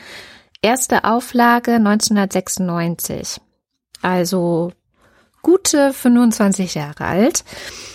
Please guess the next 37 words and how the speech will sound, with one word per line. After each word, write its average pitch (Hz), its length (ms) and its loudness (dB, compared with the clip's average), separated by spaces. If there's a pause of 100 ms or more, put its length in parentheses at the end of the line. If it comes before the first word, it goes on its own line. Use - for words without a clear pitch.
(260)
Ähm, 190 460 2
da 208 80 2
hat 240 220 -4
der 233 200 0
Ulrich 226 440 -2
Beck - 340 -2 (100)
schon 220 540 2 (100)
in 185 500 0
dem 170 300 -2
ersten 233 300 2
Kapitel, 202 380 2
Was 196 200 2
meint 202 420 2
reflexive 180 560 -4
Modernisierung, 185 680 0
davon 180 300 -2
gesprochen. 269 680 -2 (1120)
Ich - 180 0
zitiere 165 320 -2
einfach 143 300 -6
mal. 170 240 -2 (520)
"Was 202 260 0
den 214 240 0
einen 247 320 -2
als - 240 -4
Verfall 202 540 0
und 185 200 -2
Krise - 320 2
erscheint, 185 520 0
ist - 180 -4
für 262 100 0
die 247 200 -2
anderen 170 440 -2
ein 208 180 0
Aufbruch - 440 -4
zu - 180 -2
neuen 175 220 0